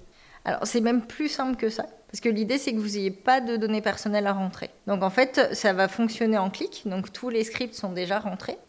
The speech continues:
Et, euh, du coup, vous avez à cliquer, vous pouvez même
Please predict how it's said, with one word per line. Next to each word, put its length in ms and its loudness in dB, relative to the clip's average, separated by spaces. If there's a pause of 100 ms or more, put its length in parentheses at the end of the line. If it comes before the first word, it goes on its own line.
Et, 220 8
euh, 200 6
du 160 -4
coup, 320 0
vous 260 0
avez 240 4
à 100 4
cliquer, 420 -2
vous 120 -2
pouvez 300 0
même 260 2